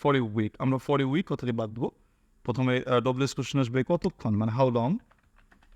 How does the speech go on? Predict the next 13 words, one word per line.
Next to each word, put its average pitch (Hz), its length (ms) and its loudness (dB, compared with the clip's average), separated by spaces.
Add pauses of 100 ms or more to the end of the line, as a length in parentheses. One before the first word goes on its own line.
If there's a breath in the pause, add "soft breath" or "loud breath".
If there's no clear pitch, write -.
(600)
auxiliary 135 460 4
verb 127 160 2 (100)
have, 120 300 2 (180)
সাবজেক্ট 139 400 0
হচ্ছে - 120 -4
I 139 120 4
থেকে - 340 -4
you, 135 240 0 (640)
বাকি 127 260 4
অংশ 156 180 0
not 135 360 0 (560)
seen 147 360 2
him, 110 160 -2